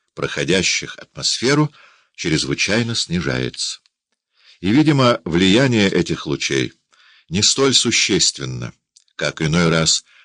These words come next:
предполагается теми, кто хочет снизить значение человеческой жизни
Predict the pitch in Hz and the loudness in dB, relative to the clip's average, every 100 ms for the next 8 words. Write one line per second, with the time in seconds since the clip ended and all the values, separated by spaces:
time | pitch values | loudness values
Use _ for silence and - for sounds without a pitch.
0 | _ 78 - 78 78 80 73 69 - - | _ -8 -4 -2 0 2 0 0 -2 -4
1 | - 120 98 82 - - - 90 - - | -2 0 0 -4 -4 -6 -2 -2 -2 -8
2 | - - 98 202 73 67 64 71 73 - | -2 0 2 0 0 -2 -4 -4 -4 -2
3 | 76 67 65 67 78 71 69 64 - - | -2 -2 -2 -2 -2 0 0 -2 -6 -6
4 | 73 67 123 110 107 | -6 0 0 0 -6